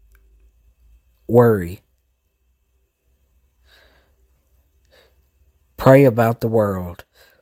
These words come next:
Pray about the struggles that you're going through and give it to Him. He will be there for you when you need Him. He is always there with you.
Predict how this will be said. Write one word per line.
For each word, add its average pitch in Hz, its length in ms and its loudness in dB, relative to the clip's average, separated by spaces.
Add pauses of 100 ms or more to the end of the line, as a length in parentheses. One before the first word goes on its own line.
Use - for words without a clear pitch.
(140)
Pray 123 280 4
about 123 540 -2
the - 100 -16
struggles 123 560 -2
that 110 200 -10
you're 135 140 -4
going 101 400 -8
through 82 360 -14 (640)
and 92 160 -8
give 98 200 -2
it 104 80 -6
to 110 100 -4
Him. 92 380 -6 (3000)
He 117 220 0
will 110 180 -2
be 127 220 0
there 120 220 2
for - 160 -8
you 104 460 -6 (420)
when 107 220 -6
you 110 120 -2
need 110 280 -2
Him. 87 260 -12 (440)
He 131 140 0
is 120 160 2
always 123 500 2
there 104 220 -4
with 117 320 -8
you. 85 240 -14